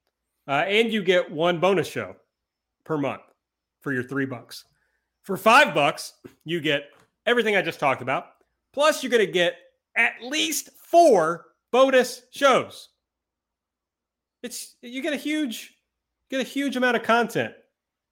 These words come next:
for your five bucks. Everybody's looking at me, but that's what happens because there's at least four weeks in every month.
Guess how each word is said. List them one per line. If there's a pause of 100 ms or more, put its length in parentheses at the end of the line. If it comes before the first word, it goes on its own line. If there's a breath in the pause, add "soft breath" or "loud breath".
(140)
for
your
five
bucks.
Everybody's
looking
at
me,
but
that's
what
happens
because
there's
at
least
four
weeks
in
every
month.